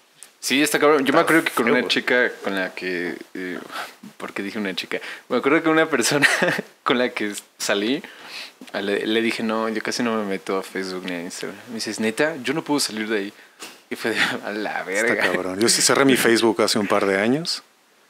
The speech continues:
Speaker 2: justo am-, empezando la pandemia. Leí un libro que se llama El enemigo conoce el sistema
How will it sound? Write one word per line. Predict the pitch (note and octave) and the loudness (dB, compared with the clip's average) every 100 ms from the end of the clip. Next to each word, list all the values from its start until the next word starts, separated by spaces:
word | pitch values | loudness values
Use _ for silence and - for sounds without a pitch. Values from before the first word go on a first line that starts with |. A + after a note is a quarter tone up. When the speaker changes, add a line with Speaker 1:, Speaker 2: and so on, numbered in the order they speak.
| _ - | _ -18
Speaker 2:
justo | - A2+ - F#2 | -4 -2 0 0
am-, | F#2 F2+ F2 F2+ | 0 -2 -2 -2
empezando | F2+ - G2+ G#2+ | -2 0 0 2
la | G2 | 0
pandemia. | - F2 F#2+ G#2 A#2+ C3+ - - _ - - - - | 0 0 0 2 2 0 -4 -20 _ -20 -20 -14 0
Leí | G#2+ A#2 | 4 6
un | C3+ | 8
libro | C#3 C3+ | 8 8
que | B2 | 6
se | - | 4
llama | G#2 A#2 B2 - | 4 4 2 0
El | G#2+ F#2 | 0 0
enemigo | F#2 G2 G2+ A#2 | 0 2 4 2
conoce | G#2 F#2+ A2+ | 2 0 0
el | - | -2
sistema | F#2+ - G2+ C3 | -2 0 2 2